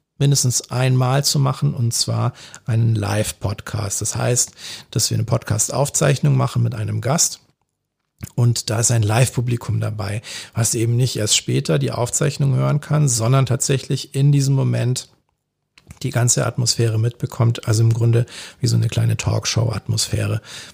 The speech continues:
mit einem kleinen Publikum. Nicht so groß, aber so mit zwanzig Leuten gemütlich zusammensitzen und die trinken nat-, natürlich auch alle die Weine, die wir trinken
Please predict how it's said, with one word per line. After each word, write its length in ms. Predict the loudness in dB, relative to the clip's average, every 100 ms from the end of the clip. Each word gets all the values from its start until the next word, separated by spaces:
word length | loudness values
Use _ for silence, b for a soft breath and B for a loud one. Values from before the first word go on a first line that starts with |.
| B
mit 120 | -6 -2
einem 180 | -2 -2
kleinen 400 | 0 0 2 0
Publikum. 580 | -4 -6 -8 -6 -2
Nicht 200 | 0 0
so 120 | 0 -2
groß, 500 | 0 4 4 2 -4 B B B B B B _ _
aber 420 | 0 2 2 0 B B B B B B
so 180 | 2
mit 160 | 4 4
zwanzig 420 | 4 4 2 2
Leuten 600 | 4 4 4 4 4 2 -2 -20 -20 b b
gemütlich 460 | 0 4 4 2 0
zusammensitzen 720 | -2 0 2 2 0 -2 -2
und 100 | -2
die 60 | -4
trinken 300 | -2 0 0
nat-, 200 | -2 -4 -6 -8
natürlich 360 | -6 -4 -4
auch 120 | -6 -6
alle 280 | -4 -4 -6 B B B
die 160 | -2 0
Weine, 320 | 0 4 4
die 240 | 2 0
wir 220 | 2 0 0
trinken 640 | 0 2 2 0 0